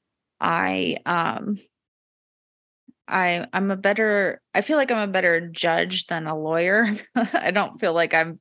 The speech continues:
as articulate. And I think you're extremely articulate. And I think you are able to, um, know how to, uh, put an argument together, like, in the moment, which I'm not really good at. I have to go,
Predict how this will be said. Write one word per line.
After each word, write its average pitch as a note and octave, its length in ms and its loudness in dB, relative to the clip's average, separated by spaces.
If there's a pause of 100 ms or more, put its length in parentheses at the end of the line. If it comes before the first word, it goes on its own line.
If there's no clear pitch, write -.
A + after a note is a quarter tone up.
as F3 240 -2
articulate. A3+ 1000 -2 (360)
And F#3 140 2
I F#3 80 4
think G#3+ 280 -2
you're F3+ 300 0
extremely F3 680 -2
articulate. - 680 -2
And E3 140 -2
I D#3+ 80 0
think F3+ 280 -8
you E3+ 260 -2
are D3+ 140 0
able D#3 360 -2
to, D#3 580 -6 (600)
um, D3 580 -6 (880)
know F3+ 220 0
how E3+ 160 -6
to, - 440 -2 (440)
uh, - 340 -4 (720)
put A3+ 120 0
an F#3 160 -4
argument F3 400 -2
together, D#3+ 600 -2
like, G#2+ 460 -4
in G3 100 0
the E3 60 0
moment, D3+ 560 -4
which - 460 -4 (160)
I'm F3 100 -2
not D3+ 320 0
really D#3 240 -4
good - 180 -6
at. - 220 -6
I F3 80 -4
have D3+ 140 -12
to D#3+ 80 -6
go, D3+ 480 -6